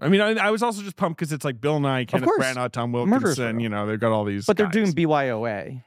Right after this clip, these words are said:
Speaker 1: <laughs> Yeah, they are.
Speaker 2: Bring your own accent.
Speaker 1: They're also doing,
Speaker 2: <laughs>
Speaker 1: like, d-, uh, N A R, no acting
Speaker 2: No acting
Speaker 1: required.
Speaker 2: required.
Speaker 1: Yes.
Speaker 2: Um,
Speaker 1: I just sit here in this uniform and read the lines. It'll be fine, right? You know.
Speaker 2: Yes. I was listening to the, the, uh,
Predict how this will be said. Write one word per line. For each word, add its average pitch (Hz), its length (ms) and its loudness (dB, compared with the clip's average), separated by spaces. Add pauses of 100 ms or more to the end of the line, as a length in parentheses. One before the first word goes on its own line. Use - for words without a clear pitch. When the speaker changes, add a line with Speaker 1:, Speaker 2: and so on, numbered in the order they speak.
(140)
Speaker 1:
<laughs> - 160 -6
Yeah, 113 320 -8
they 113 140 -6
are. - 20 -12
Speaker 2:
Bring 143 160 4
your 127 160 4
own 117 80 0
accent. 113 380 -6
Speaker 1:
They're 139 120 2
also 151 200 0
doing, 120 540 -2
Speaker 2:
<laughs> - 40 -10
Speaker 1:
like, 110 240 0 (1200)
d-, 123 100 -6
uh, 104 220 2 (240)
N 135 240 2
A 113 380 0
R, 95 560 -4
no 123 240 -2
acting 101 140 0
Speaker 2:
No 123 60 6
acting 117 220 2
Speaker 1:
required. 110 320 0
Speaker 2:
required. 127 100 -4
Speaker 1:
Yes. - 360 -10 (260)
Speaker 2:
Um, 135 520 0
Speaker 1:
I 131 80 -6
just 127 200 -6
sit 143 140 -2
here 139 140 4
in 131 80 0
this 131 160 -2
uniform 131 400 -2
and 123 100 -2
read 131 140 -2
the 127 80 0
lines. 127 340 0
It'll 123 100 -6
be 113 120 -4
fine, 95 320 -4
right? 101 320 -6
You 104 120 -8
know. 95 100 -6
Speaker 2:
Yes. - 300 -2 (120)
I 175 40 2
was 190 120 2
listening 226 300 0
to 202 100 0
the, 170 440 0 (540)
the, 80 140 -6
uh, - 20 -8